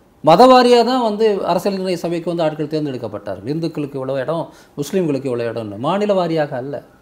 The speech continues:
அப்படி மாநில வாரியாக, மாகாண வாரியாக தேர்ந்தெடுக்கப்படாத அவையிலேயே அவ்வளவு கடுமையான எதிர்ப்பு இந்தி திணிப்புக்கு இருந்தது.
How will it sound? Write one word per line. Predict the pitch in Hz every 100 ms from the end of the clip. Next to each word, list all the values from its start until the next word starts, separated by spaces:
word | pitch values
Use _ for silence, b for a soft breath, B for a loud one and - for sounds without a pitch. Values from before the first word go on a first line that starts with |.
| _ _ _ _ _ _ b b b
அப்படி | 165 185
மாநில | 143 139 185 208 214
வாரியாக, | 202 202 196 190 208
மாகாண | 214 170 180 190 185
வாரியாக | 180 180 185 190 196
தேர்ந்தெடுக்கப்படாத | 175 196 196 185 185 175 175 175
அவையிலேயே | 170 131 135 165 208 196 151 113 135 214 226 B _
அவ்வளவு | 147 175 220 269 277 -
கடுமையான | 208 208 254 247 247
எதிர்ப்பு | 226 202 196 226 208
இந்தி | 185 196 180
திணிப்புக்கு | 175 156 151 214
இருந்தது. | 214 254 226 -